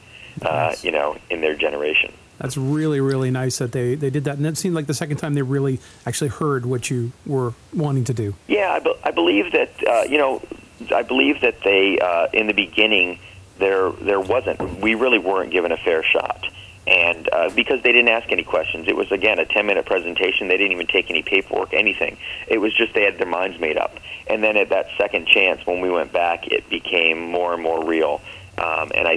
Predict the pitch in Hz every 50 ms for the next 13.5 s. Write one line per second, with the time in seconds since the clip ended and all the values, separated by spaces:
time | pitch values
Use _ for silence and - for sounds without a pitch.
0 | - - - 101 90 87 - - 85 - - 95 90 85 82 82 87 - - -
1 | - 110 110 101 95 92 85 87 85 - 95 92 87 82 - 90 80 76 - -
2 | - 87 76 - 92 92 - 82 87 90 90 92 95 87 92 87 - - - 98
3 | - 85 85 85 82 80 85 95 - - 110 95 95 90 - - 95 90 - -
4 | 95 90 87 87 85 87 92 82 82 85 - - 90 85 - - 85 85 82 82
5 | 85 85 85 85 82 80 78 - - - - - - - - - 95 95 92 -
6 | - 87 90 92 87 87 90 92 95 90 92 - 98 98 95 90 95 87 90 95
7 | 98 95 - 95 87 85 82 - - 90 90 87 - 90 90 90 87 82 80 -
8 | - 78 76 - - - - - 90 87 90 90 - - 101 101 98 - - 90
9 | 80 78 78 78 78 71 73 76 78 78 - 95 90 87 - 95 85 82 87 85
10 | 85 85 87 92 90 - 90 82 - 85 76 - 80 71 - - - - - -
11 | - - - - - - - 95 101 104 98 98 90 87 - - 92 90 - 92
12 | 85 82 82 85 82 80 80 80 78 78 80 78 82 90 95 98 98 - - -
13 | - - 123 120 110 101 92 90 87